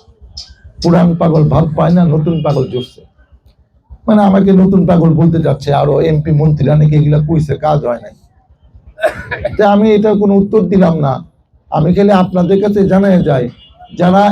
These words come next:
এই সব কবিতার লাইন বইলা মাদক ব্যবসাকে জায়েজ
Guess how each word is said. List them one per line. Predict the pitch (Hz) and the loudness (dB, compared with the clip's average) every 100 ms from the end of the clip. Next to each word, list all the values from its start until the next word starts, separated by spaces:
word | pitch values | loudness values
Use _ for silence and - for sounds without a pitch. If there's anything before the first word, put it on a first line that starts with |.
| 202 | 0
এই | 208 202 | 0 0
সব | 202 185 156 - _ _ _ _ _ _ - - - 185 | 0 -2 -4 -12 _ _ _ _ _ _ -18 -16 -8 0
কবিতার | 196 208 202 190 180 | 2 2 2 2 2
লাইন | 175 202 196 - - - _ _ _ _ _ _ - | 2 2 2 -2 -6 -16 _ _ _ _ _ _ -10
বইলা | 107 180 202 202 151 - - - _ _ - | -2 2 4 4 2 -2 -8 -18 _ _ -6
মাদক | 151 180 196 151 | 0 2 2 2
ব্যবসাকে | 175 170 180 185 196 165 | 2 0 0 0 0 0
জায়েজ | 170 214 | 2 2